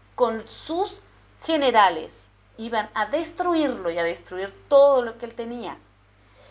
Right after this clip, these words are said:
Y ella corrió detrás de ese favor de David,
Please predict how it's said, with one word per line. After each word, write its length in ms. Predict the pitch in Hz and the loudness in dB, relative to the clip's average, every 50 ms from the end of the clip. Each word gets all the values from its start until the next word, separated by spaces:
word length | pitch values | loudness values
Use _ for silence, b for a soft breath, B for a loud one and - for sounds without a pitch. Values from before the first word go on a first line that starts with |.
| B B B B B _ | B B B B B _
Y 100 | 185 202 | -12 -10
ella 340 | 220 214 - - 214 202 - | -10 -10 -4 -4 -4 -4 -4
corrió 800 | - - 196 185 185 180 185 175 185 190 196 208 214 226 226 233 240 247 - 196 - | -8 -8 -8 -8 -8 -10 -10 -8 -6 -4 -4 -2 -4 -4 -6 -8 -12 -16 -20 -18 -16
detrás 1000 | 190 185 185 - _ - 175 175 180 180 180 180 190 202 - - - - - - _ _ _ _ _ _ _ _ _ _ _ _ _ _ _ _ | -16 -16 -16 -14 _ -10 -8 -4 0 2 2 2 2 0 -4 -10 -14 -14 -14 -18 _ _ _ _ _ _ _ _ _ _ _ _ _ _ _ _
de 480 | 175 185 175 175 175 185 208 226 247 262 | -14 -10 -8 -6 -4 -4 -4 -4 -4 -4
ese 440 | 254 254 - - - 262 254 254 254 - | -6 -8 -14 -12 -8 -8 -8 -8 -10 -16
favor 680 | - - - 226 202 185 175 170 170 175 175 175 180 175 - - _ - | -12 -4 -2 0 0 0 -2 -4 -2 -2 -2 -2 -4 -8 -14 -20 _ -14
de 160 | 180 190 190 | -12 -10 -8
David, 420 | 190 185 180 170 170 165 165 160 | -8 -8 -10 -10 -14 -16 -18 -20